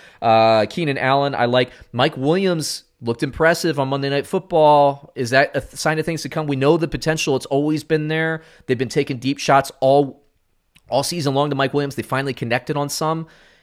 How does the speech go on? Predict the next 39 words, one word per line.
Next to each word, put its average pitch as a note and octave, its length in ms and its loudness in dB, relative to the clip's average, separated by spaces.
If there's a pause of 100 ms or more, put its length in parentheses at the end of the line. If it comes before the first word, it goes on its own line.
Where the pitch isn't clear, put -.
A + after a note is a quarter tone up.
Uh, G2+ 140 -2
Herbert's C3+ 360 0
getting D#3 200 -2
better D#3 220 2
and D3+ 100 -4
better. D#3 580 2
This A2 200 -8
is C3+ 80 -6
a D3 40 -2
guy D3+ 220 2
that's D3 180 -2
still C#3+ 200 -2
on, C#3+ 100 -4
available D3 340 -2
on C3+ 60 -6
a C3 60 -2
lot B2+ 140 0
of A#2+ 60 -4
waiver D3 300 0
wires C3+ 340 2
that B2+ 100 -2
you B2 60 -8
can B2+ 120 -6
pick - 240 -4
up. D3+ 280 4 (300)
I - 120 -2
think C3 180 -4
he B2 80 -4
can A#2+ 100 -8
do A#2+ 140 -4
that. A#2 220 4
And B2 140 -2
then, A#2+ 160 -2
um, G#2+ 440 0
Henry D#3+ 340 -4
for C#3 220 -8
me B2+ 360 -4
is A2 460 -4 (240)
startable. D3 880 2